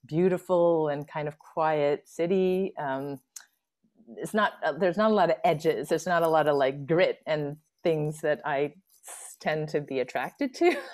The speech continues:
<laughs> So, um, but then I, I, after I left that weekend,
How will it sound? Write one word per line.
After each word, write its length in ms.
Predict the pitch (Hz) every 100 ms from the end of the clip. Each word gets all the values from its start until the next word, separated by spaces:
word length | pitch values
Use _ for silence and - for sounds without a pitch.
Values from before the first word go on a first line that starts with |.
| -
<laughs> 120 | 226 - - -
So, 160 | 190 - - - - - - _ _ -
um, 320 | 170 165 160
but 180 | 190 180
then 240 | 185 185
I, 220 | 175 180 -
I, 440 | 160 160 165 160 - -
after 380 | 165 180 214 196
I 140 | 180
left 500 | 165 214 240 - - - - _ _ _ _
that 320 | 165 147 - _ -
weekend, 720 | 175 208 - 165 151 151 151